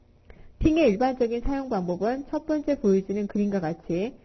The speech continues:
사용하면 됩니다. 그 이외 자세한 옵션은 맨이나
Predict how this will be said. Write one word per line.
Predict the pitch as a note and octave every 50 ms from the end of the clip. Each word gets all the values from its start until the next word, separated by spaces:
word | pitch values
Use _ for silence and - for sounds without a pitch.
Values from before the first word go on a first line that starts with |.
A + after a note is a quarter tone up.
| - - - -
사용하면 | - - D4+ D4+ D4+ D4 C4+ C4 A#3+
됩니다. | G#3 F#3+ E3+ E3 D#3 - - - - A3 - - _ _ - -
그 | - A#3
이외 | A3 G3 F#3+ G3+ A3+ A#3+
자세한 | A#3 - G#3+ F#3 F#3+ - A#3+ A#3+ B3+ A#3+ F#3+
옵션은 | A2 E3+ F3 - - F#3 G3 A3+ G#3 - - - - - - -
맨이나 | - G3 G3+ G#3+ G#3+ G3 F3+ F3 G3 A#3 B3+